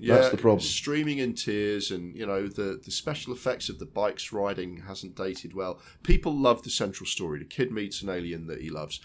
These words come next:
Speaker 1: I think the whole storyline's played out better in The Iron Giant, by the way, but that's, that's just me. Um, but career-wise, I mean, E T put him, you know, having had that dip with nineteen forty-one, he does Raiders of the Lost Ark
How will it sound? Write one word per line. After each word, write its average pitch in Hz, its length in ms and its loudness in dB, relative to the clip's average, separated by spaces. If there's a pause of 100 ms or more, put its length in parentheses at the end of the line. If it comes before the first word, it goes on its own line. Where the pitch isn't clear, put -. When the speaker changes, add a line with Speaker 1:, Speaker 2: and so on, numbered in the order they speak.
(200)
Speaker 1:
I 139 100 6
think 135 180 -2
the 92 80 -2
whole 101 100 -2
storyline's 85 460 -2
played 85 160 -6
out - 160 -6
better 85 240 -4
in 80 60 -8
The 80 100 -10
Iron 78 200 -8
Giant, 85 400 -6
by 69 160 -10
the 64 120 -10
way, 82 180 -6
but 69 160 -10
that's, - 220 -6
that's - 240 -12
just - 160 -14
me. 110 220 -4 (440)
Um, 117 500 4 (800)
but 139 220 -2
career-wise, 131 840 4
I 104 60 -2
mean, 95 160 -2
E 101 120 -2
T 98 200 -4
put 85 220 -6
him, 90 100 -8
you 98 80 -8
know, 65 120 -8 (480)
having 135 260 6
had 135 260 4
that 117 260 4
dip 113 300 2 (140)
with 95 200 -4
nineteen 95 340 -4
forty-one, 87 720 -4
he 87 120 -10
does 90 240 -4
Raiders 101 240 -2
of 80 60 -12
the 95 80 -4
Lost 87 280 -4
Ark 78 360 -4